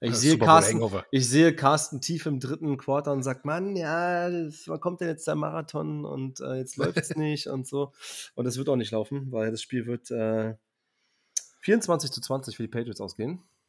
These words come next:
Speaker 1: Sehr, sehr, sehr überraschend. Ich gehe jetzt einfach mal, ich war letzte Saison sehr pessimistisch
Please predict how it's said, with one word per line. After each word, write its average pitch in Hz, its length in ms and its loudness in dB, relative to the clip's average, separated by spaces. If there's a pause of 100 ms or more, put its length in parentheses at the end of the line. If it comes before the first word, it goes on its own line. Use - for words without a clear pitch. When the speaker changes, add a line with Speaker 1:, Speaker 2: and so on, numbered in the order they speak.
(140)
Speaker 1:
Sehr, 113 200 -2
sehr, 127 120 0
sehr 117 80 0
überraschend. 113 400 -4
Ich 127 140 -8
gehe 160 100 6
jetzt 165 120 4
einfach 135 180 0
mal, 135 260 6
ich 135 100 0
war 151 200 10
letzte 165 320 4
Saison 170 160 6
sehr 175 160 6
pessimistisch 175 760 -2